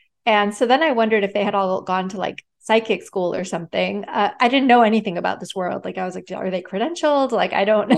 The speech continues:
<laughs> I don't know. They, am I, they're probably not tested. Otherwise people would trust them more. Um, and, you know, I, so I kind of, <laughs> I was surprised to learn they, that they don't. A lot of them, you know, were like, "No, I was born with this gift. I started when I was a kid.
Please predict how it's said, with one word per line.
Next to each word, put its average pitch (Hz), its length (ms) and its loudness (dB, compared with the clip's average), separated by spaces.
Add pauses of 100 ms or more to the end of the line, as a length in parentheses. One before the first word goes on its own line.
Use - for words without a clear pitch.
(140)
<laughs> - 160 -20
I 220 100 2
don't 254 200 2
know. 240 240 2 (200)
They, 226 140 4
am 208 180 -2
I, 202 300 0
they're 208 100 2
probably 254 280 4
not 196 200 -2
tested. 233 460 2
Otherwise 190 320 -2
people 202 220 -6
would - 120 -4
trust 233 240 -4
them 233 140 2
more. 214 360 -2 (540)
Um, 208 520 -2 (760)
and, 208 420 0 (280)
you 240 160 -6
know, 208 140 2
I, 190 400 0
so 247 120 0
I 202 80 2
kind 277 300 -2
of, 262 100 -2 (260)
<laughs> - 220 -18
I - 80 6
was 240 120 6
surprised 269 420 0
to 277 60 0
learn 240 260 0
they, 190 260 0
that 196 160 -2
they 185 80 -2
don't. 190 320 2
A 180 60 -4
lot 190 180 2
of 196 100 0
them, 180 380 -4
you 233 80 -6
know, 180 140 0
were 175 80 -6
like, 180 160 -6
"No, 240 100 2
I 233 120 4
was 196 100 -2
born 226 240 0
with 220 140 -2
this 208 160 -6
gift. 196 380 0
I - 180 -2
started 196 300 -2
when 190 100 -4
I 175 80 -4
was 175 120 -6
a 185 60 -16
kid. 202 480 2